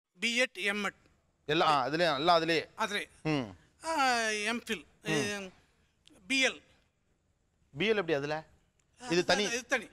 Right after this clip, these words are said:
Speaker 2: அது பி எல், ஆ.
Speaker 1: ஆ, எஜுகேஷன் முடிச்சிட்டு இது.
Speaker 2: பி எல்.
Speaker 1: பி-, பி எல். அடுத்து இது வந்து ஆர் ஐ எம் பி. எம் ஹெச் ஹெச். ஆர் ஐ எம் பின்னு சித்தா.
Speaker 2: சித்தா, ஆ, ஆ.
Speaker 1: சித்தா. இது ஹோமியோபதி.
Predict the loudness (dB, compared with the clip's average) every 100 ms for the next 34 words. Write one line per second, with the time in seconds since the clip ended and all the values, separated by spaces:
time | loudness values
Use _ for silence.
0 | -6 -4 -2 -2 -2 -2 -4 -6 -6 -6
1 | -6 -8 -6 -8 -6 -8 -10 -12 -14 -10
2 | -8 -8 -10 -16 -2 0 0 -4 -10 -8
3 | -8 -8 -18 _ _ _ -10 -10 -8 -4
4 | -2 0 -2 -4 -6 -10 -16 _ _ _
5 | -12 -4 0 2 2 0 -4 -10 -16 -18
6 | _ _ _ _ _ _ -4 -2 -4 -6
7 | -8 -10 -20 _ _ _ -4 -4 -6 -8
8 | -6 -4 -4 -4 -6 -8 -6 -2 2 2
9 | 2 0 -2 -2 -2 -4 -8 -16 _ _
10 | _ _ -2 0 0 0 -2 -4 -6 -8
11 | -4 -2 0 -2 -8 -20